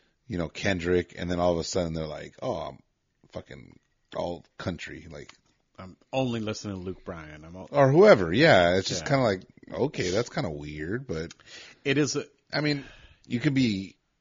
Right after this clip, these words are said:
Speaker 1: you could be in a lot of music genres, and I get it, but it's just, it's very front runner-ish 'cause country's, like, the in thing right now.
Speaker 2: Is it really?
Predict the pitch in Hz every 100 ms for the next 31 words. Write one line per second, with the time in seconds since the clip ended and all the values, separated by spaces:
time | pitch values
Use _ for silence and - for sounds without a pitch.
0 | _ _ _ 113 107 120 113 104 95 78
1 | - _ - 85 87 90 82 82 82 85
2 | 73 73 73 76 78 73 50 78 69 73
3 | 67 60 85 82 73 - _ _ _ _
4 | - 110 107 - 123 98 - - _ _
5 | _ _ _ _ _ _ _ _ _ _
6 | _ _ _ _ _ _ _ _ _ -
7 | 110 95 139 - - 120 107 90 80 69
8 | 65 - - _ _ _ _ _ _ _
9 | _ _ _ - 98 - - 127 127 107
10 | 98 82 98 87 80 71 58 60 - _
11 | _ - _ 120 131 285 95 120